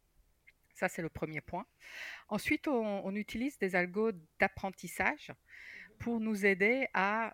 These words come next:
euh, anticiper les crises sur les marchés. Euh, donc là, on a un indicateur, euh, avancé de stress sur le marché action qui fonctionne donc, euh,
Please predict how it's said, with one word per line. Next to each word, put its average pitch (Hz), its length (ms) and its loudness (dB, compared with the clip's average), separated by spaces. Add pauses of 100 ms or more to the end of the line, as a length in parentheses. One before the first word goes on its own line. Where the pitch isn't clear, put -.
euh, 156 360 -4
anticiper 214 540 -2
les 196 100 2
crises 208 460 -2
sur - 180 -6
les 160 100 -2
marchés. 151 400 -4 (1200)
Euh, 151 140 0
donc 147 180 -6
là, 175 120 6
on 175 140 0
a 151 60 2
un 147 160 0
indicateur, 160 800 -2
euh, 143 200 -2
avancé 151 520 0
de 160 100 -2
stress - 300 0
sur - 120 -8
le 156 80 -2
marché 156 280 -6
action 170 420 -8
qui 151 80 -10
fonctionne 165 500 -6
donc, 160 240 -8 (120)
euh, 139 360 -8